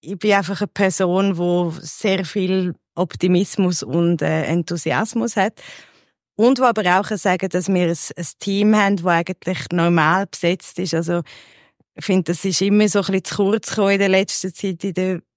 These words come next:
Berichterstattung oder in den Medien über Pflege. Man hat immer nur das Schlimme gehört. Aber wir haben auf unserem Team genug Personal und sind eigentlich gut besetzt und haben einen guten Stellenschlüssel,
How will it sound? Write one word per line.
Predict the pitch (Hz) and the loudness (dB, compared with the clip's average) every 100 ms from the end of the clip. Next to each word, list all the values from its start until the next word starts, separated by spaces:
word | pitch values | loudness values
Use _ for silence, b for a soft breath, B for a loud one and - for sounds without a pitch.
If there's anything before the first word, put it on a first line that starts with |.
| _ | _
Berichterstattung | 175 190 185 - 202 - 170 190 - 185 | -2 -2 -2 -4 -4 0 0 0 0 -2
oder | 180 | 0
in | 185 175 | 0 2
den | 180 | 2
Medien | 151 165 156 165 165 | 4 2 2 0 0
über | 175 | -2
Pflege. | - - 165 170 175 - | -4 -2 2 2 0 -2
Man | 175 | 0
hat | 160 | 2
immer | 190 | 2
nur | 190 180 | 2 0
das | 175 - | -4 -4
Schlimme | 180 190 214 | 0 2 2
gehört. | 208 - 202 202 - B B B B B B - | 0 -2 0 -2 -6 B B B B B B -4
Aber | 190 196 | 0 4
wir | 196 202 202 196 | 4 4 4 4
haben | 190 185 170 - _ _ _ | 2 2 -2 -10 _ _ _
auf | - 190 151 | -4 -2 2
unserem | 202 196 208 190 | 2 2 2 0
Team | - 196 190 | 0 -2 -2
genug | - 190 190 - | 0 -2 -2 -2
Personal | 190 185 180 180 170 156 180 196 | 0 0 0 0 2 4 2 0
und | 165 170 | -2 -2
sind | 185 180 | -2 0
eigentlich | 175 170 170 - - | 0 -2 -6 -6 0
gut | 185 190 - | 0 0 -4
besetzt | - 151 - - - | -4 -4 -4 -8 -2
und | 175 | 0
haben | 175 170 | 2 2
einen | 165 | 2
guten | 165 175 - | 2 0 -2
Stellenschlüssel, | 170 - 160 185 - 165 170 - | -4 -2 0 0 -2 -2 -4 -4